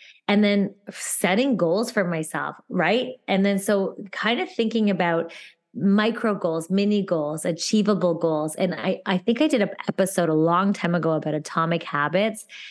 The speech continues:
and how building in daily habits into your life gives you a sense of accomplishment. And I really suggest going back to that one. I love it 'cause it gives you that sense of accomplishment and helps you create a plan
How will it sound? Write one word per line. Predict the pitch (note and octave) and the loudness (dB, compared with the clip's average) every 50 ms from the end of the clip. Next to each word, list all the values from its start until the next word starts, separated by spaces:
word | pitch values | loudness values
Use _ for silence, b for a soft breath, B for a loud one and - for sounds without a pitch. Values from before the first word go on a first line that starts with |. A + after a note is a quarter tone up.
| B B B | B B B
and | F#3 F3 | 0 0
how | F#3 F#3+ F#3 F3+ F3 | 2 2 2 2 0
building | E3+ D#3 - F#3 F3 F3+ E3 F3+ F#3+ G3 G3 F#3+ - | 0 0 0 0 0 0 0 0 0 0 0 -2 -4
in | - - - G3+ G#3 F#3 F3 E3 | -8 -10 -4 -2 -2 -2 -2 -2
daily | - - F3+ F3+ F#3 F3+ F3+ | 0 2 2 2 2 2 0
habits | F3+ - - D#3 D#3 D#3+ E3+ F#3+ F#3 - | -2 -2 0 0 0 2 0 0 0 0
into | F3+ E3+ E3+ - F3+ | -2 -2 -2 0 0
your | F3 | 0
life | E3+ E3 E3 D#3+ | 2 2 0 -2
gives | D#3+ - E3+ E3 E3 | 0 0 -2 0 0
you | F3 F3+ | 0 -2
a | F3 | -2
sense | F3+ - - D#3 D#3+ - - | -2 -4 -4 -4 -2 -2 -2
of | E3+ | -2
accomplishment. | E3+ D#3+ - - - D3+ D3+ D3+ - F3 F#3 F#3 - - G#3 A3+ A#3+ A#3+ A#3 B B B B B B B B - | -2 -2 -4 -6 -4 -2 -2 -2 0 -2 -2 -2 -2 0 0 2 2 0 0 B B B B B B B B -2
And | F#3+ F3+ F3+ F3+ F3 D#3+ - F3 - | 0 2 2 0 0 -2 -4 -6 -2
I | - F#3+ | 0 0
really | F3 E3 F3 F#3 G3 F#3 F3+ F3 | 0 2 2 2 2 2 0 -2
suggest | F3 - E3+ F3 E3 D#3 - | -2 -4 -4 -4 -4 -4 -2
going | - E3+ D#3+ | -2 -2 0
back | E3 E3 D3+ D3+ | 0 -2 -2 -2
to | - - | -4 -4
that | E3+ D#3 | -2 -2
one. | D#3 D#3+ | 0 0
I | E3+ | 0
love | F3 F3+ G3 G#3 A#3 A#3+ | 0 0 0 0 0 0
it | G#3 F3+ - | 0 -2 -2
'cause | F#3+ E3+ | -4 -4
it | F#3 E3+ D#3+ | -4 -6 -6
gives | - - G#3 A#3+ C4+ C4+ C4+ | -2 0 2 2 2 0 0
you | C4 A#3 | 0 0
that | G#3 F#3+ F3 E3+ | 0 0 -2 -2
sense | - F3+ E3+ D#3+ | -4 -4 -2 -2
of | F3+ E3+ | -2 -2
accomplishment | E3 D#3+ - - - E3 D#3+ F3 F3 - - F3 D#3+ D#3+ D#3+ B B B B B B | -2 -4 -4 -2 -2 -2 0 0 -2 -2 0 -2 -2 -2 -4 B B B B B B
and | - G#3 G#3 G#3 | 0 2 2 2
helps | F#3 F#3+ A3+ A#3+ A3 A#3 - | 2 0 0 0 0 -2 -2
you | D#4+ D#4 | -2 -2
create | D#4 - - B3 A3+ G#3+ G#3 G3 F#3+ | -2 -2 0 2 2 4 2 2 2
a | G3+ | 0
plan | F#3+ - - - - D#3+ D3 D3+ D#3 D#3+ F3+ G3+ A3+ C#4 D#4+ D#4 | -2 -4 -10 -8 -6 -4 -2 0 0 0 2 2 2 0 -2 -4